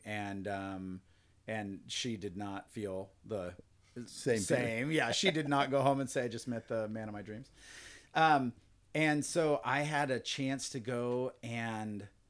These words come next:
Speaker 1: back when Czechoslovakia was actually a country, um, had a chance to go and, and teach English or do, I forget what the opportunity was, for six months.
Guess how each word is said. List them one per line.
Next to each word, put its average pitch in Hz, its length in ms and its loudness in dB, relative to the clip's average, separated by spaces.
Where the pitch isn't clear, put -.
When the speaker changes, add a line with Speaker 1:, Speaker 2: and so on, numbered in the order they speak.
Speaker 1:
back 120 260 0
when 123 160 -2
Czechoslovakia 110 1080 -4
was 90 160 -8
actually 95 480 -8
a 82 60 -10
country, 92 480 -10
um, 110 300 -2
had 117 180 0
a 113 60 -6
chance 123 320 -4
to 120 100 -6
go 113 300 0
and, 101 320 -4
and 95 460 -10
teach 139 320 -2
English 127 580 2
or 95 320 -4
do, 147 260 2
I 139 100 4
forget 127 320 2
what 120 140 -2
the 117 120 0
opportunity 107 500 -4
was, 95 260 -6
for 139 160 0
six - 280 -4
months. 107 340 -6